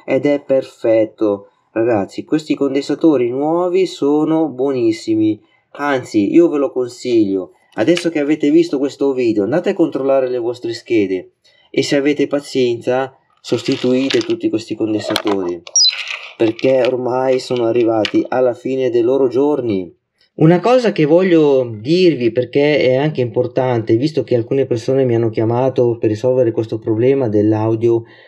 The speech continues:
sulle M V S, poi le, le schede non hanno niente perché è un problema proprio di, di collegamento.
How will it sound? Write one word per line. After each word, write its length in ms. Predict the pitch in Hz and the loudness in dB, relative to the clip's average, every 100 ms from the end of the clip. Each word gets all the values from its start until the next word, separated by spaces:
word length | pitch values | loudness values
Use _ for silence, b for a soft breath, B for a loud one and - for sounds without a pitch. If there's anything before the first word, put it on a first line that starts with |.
| B | B
sulle 420 | - - 147 143 | -8 0 4 4
M 180 | 139 135 | 2 0
V 320 | 117 123 123 | 0 2 4
S, 240 | 131 - 113 | 2 -2 0
poi 240 | 151 147 | 2 2
le, 240 | 113 117 113 | 2 2 2
le 120 | 117 | 0
schede 400 | 113 151 139 123 | 0 0 2 2
non 200 | 117 120 | 2 0
hanno 240 | 143 131 | 0 0
niente 420 | 113 131 127 104 | 2 2 2 -2
perché 220 | 104 110 123 | -6 -2 -2
è 20 | |
un 80 | 117 | 0
problema 420 | 147 113 120 113 | 2 4 2 0
proprio 300 | 117 113 113 | -4 0 0
di, 260 | 104 110 107 B B - | 2 0 -2 B B -4
di 220 | 110 117 | 0 2
collegamento. 1080 | 127 123 120 113 117 107 101 101 101 101 | 2 2 2 2 2 0 0 -4 -4 -6